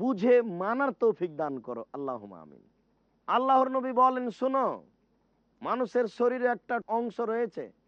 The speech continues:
ইদা সালাহাত সালাহাল জাসাদু কুল্লুহু ওয়া ইদা ফাসাদাত ফাসাদাল জাসাদু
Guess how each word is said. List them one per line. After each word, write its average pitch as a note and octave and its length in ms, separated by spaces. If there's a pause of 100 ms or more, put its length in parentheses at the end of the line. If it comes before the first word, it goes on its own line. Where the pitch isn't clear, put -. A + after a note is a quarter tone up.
(520)
ইদা G#3+ 220 (460)
সালাহাত A3+ 380 (140)
সালাহাল A3+ 460
জাসাদু A3 320 (100)
কুল্লুহু A3+ 400 (420)
ওয়া C#3+ 80 (120)
ইদা A3+ 180 (220)
ফাসাদাত G#3+ 400 (100)
ফাসাদাল A3 480
জাসাদু A3 320